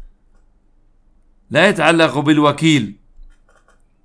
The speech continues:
أو بمن أراد أن ينفذ وصية أوصاه بع-، بعض الناس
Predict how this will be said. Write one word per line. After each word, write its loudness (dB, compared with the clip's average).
أو 0
بمن -4
أراد 0
أن -4
ينفذ -2
وصية -2
أوصاه -2
بع-، 0
بعض -4
الناس -6